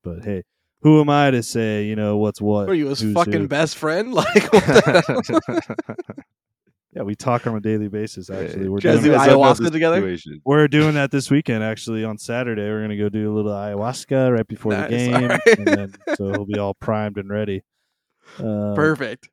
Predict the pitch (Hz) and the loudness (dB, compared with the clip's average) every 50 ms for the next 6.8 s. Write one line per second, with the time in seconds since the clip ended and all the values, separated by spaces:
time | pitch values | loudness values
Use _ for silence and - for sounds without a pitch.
0 | _ _ _ _ _ _ _ _ _ _ _ _ _ - - 95 90 - - 101 | _ _ _ _ _ _ _ _ _ _ _ _ _ -18 -14 -14 -14 -10 -8 -8
1 | 98 95 98 104 110 104 87 98 95 101 104 104 101 98 95 - - 101 92 - | -6 -4 -2 -2 -2 -2 -2 -4 -6 -6 -6 -6 -8 -8 -10 -10 -12 -14 -14 -14
2 | 92 90 _ _ - 104 101 101 - _ _ 104 107 110 104 98 95 - _ _ | -18 -20 _ _ -10 -8 -8 -8 -10 _ _ -6 -4 -2 -2 -4 -6 -10 _ _
3 | _ _ _ _ _ _ _ _ _ _ _ 110 - 117 117 113 107 - 113 117 | _ _ _ _ _ _ _ _ _ _ _ -2 0 2 4 4 4 6 6 4
4 | 113 113 110 101 95 92 90 - - 90 87 87 85 82 85 82 82 80 76 - | 4 4 2 0 -2 -2 -4 -2 0 0 0 0 -2 -4 -4 -6 -6 -8 -12 -12
5 | - 90 92 95 95 95 95 95 90 - - - 95 95 95 87 80 92 92 92 | -10 -8 -6 -4 -4 -2 -2 -4 -6 -8 -4 -4 -2 -2 -2 -2 -2 -2 -2 -2
6 | 90 92 92 90 - - 98 - 98 98 95 - - 101 101 101 | -2 -2 -2 -4 -4 -6 -6 -6 -6 -8 -6 -6 -6 -6 -6 -6